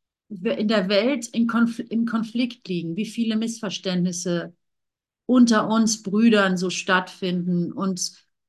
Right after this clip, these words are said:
und Tratschereien und, ähm, Vernetzungen,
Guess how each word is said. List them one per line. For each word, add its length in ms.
und 180
Tratschereien 1000
und, 560
ähm, 680
Vernetzungen, 1300